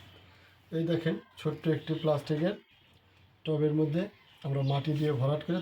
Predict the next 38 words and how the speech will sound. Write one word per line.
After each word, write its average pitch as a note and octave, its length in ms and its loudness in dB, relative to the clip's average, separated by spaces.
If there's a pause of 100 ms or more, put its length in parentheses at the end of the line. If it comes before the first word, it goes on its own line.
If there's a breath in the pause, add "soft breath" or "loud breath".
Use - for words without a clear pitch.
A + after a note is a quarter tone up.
তারপরে C#3+ 320 0
এই C#3 120 -2
গাছটি C#3 240 -4 (100)
রোপণ D3 280 0
করেছি। C3 260 -2 (140)
খুবই D3+ 280 0
ছোট D3+ 140 0 (140)
একটি - 140 -4 (100)
গাছ, D#3+ 140 0 (500 loud breath)
দেখেন D3 220 -2 (520)
অনেক C#3+ 240 -2
পাতা, D3 260 -2 (400)
সুন্দর, D3 280 -4 (160)
ভালো C#3 240 2
লাগে। A#2+ 200 -4 (580 loud breath)
এই F3 140 -2
ধরনের E3 420 2
গাছগুলো D#3 380 2 (100)
কিন্তু D#3 180 0 (100)
টবের C#3+ 280 0
মধ্যে C#3+ 180 0
রোপণ D3+ 300 -2
করলে C3+ 180 -2 (100)
চাইলে C#3 280 -2
আপনাদের C3+ 400 -4
ঘরের C3 300 -2
সামনে, B2+ 260 -2 (540 loud breath)
বারান্দায়, C#3 580 -2
বাসার C3+ 340 -4
ছাদে C#3 180 -4 (120)
যে G3+ 140 2
কোনো F#3 200 0
জায়গায় E3 260 0
রাখতে C3+ 260 -8
পারবেন। B2 260 -4 (680 loud breath)
তাছাড়া E3+ 340 0 (100)
চাইলে F3+ 300 4
কিন্তু F3 160 0